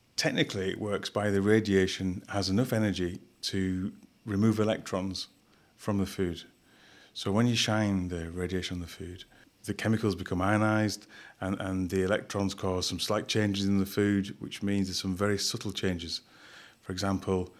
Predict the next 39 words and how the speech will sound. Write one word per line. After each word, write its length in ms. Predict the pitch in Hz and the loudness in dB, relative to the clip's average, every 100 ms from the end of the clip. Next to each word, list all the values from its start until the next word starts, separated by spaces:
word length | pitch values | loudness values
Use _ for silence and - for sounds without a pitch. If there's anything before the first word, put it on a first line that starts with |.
| - - - | -20 -16 -8
um, 400 | 92 90 90 92 | -4 -4 -4 -6
if 160 | 117 107 | -8 -4
you 80 | 98 | -4
have 160 | 90 | -4
bacteria 720 | - - - 110 107 107 104 101 - - | -6 -6 0 2 4 4 4 0 -10 -12
in 140 | 107 101 | -6 -4
the 80 | |
food, 400 | 98 110 113 113 - - - - _ | -2 2 2 0 -6 -16 -20 -20 _
the 100 | - | -6
D 220 | 98 110 | 0 4
N 160 | 107 101 | 4 4
A 120 | 107 | 4
in 120 | 98 | 2
the 60 | 90 | 0
bacteria 680 | - - - 92 90 92 - - - - | -4 -8 -6 -4 -2 -4 -8 -20 -20 -16
gets 220 | - - | -10 -8
affected. 500 | - - - - 98 - _ - _ | -8 -8 -8 -10 -12 -16 _ -20 _
So 160 | - 101 | -8 -6
the, 160 | 90 - | -6 -6
so 160 | - | -6
the 60 | 95 | -4
bacteria 560 | 92 - - 95 90 | -4 -6 -4 -4 -4
can't 260 | 85 92 - | -4 -8 -6
reproduce 600 | 98 92 85 92 85 - - - - - | -6 -8 -6 -6 -6 -8 -12 -20 -20 -16
and 80 | - | -14
it 80 | - | -8
kills 280 | 98 90 | -6 -6
the 80 | 87 | -8
bacteria. 520 | - - - 85 82 - - - - - _ - | -12 -12 -12 -10 -12 -16 -20 -20 -20 -20 _ -10
Um, 260 | 90 90 - | -8 -8 -6
also, 460 | - 113 110 110 104 - - - _ - | -2 0 0 0 -2 -6 -20 -20 _ -8
um, 340 | 98 95 95 | -6 -4 -4
some 200 | - 110 | -2 0
of 140 | 104 95 | 2 2
the 100 | 92 | 2
enzymes 480 | 101 104 107 104 | 2 2 2 2
in 80 | 98 | 2
the 80 | 98 | 0
food, 400 | 98 101 104 101 | 0 0 0 0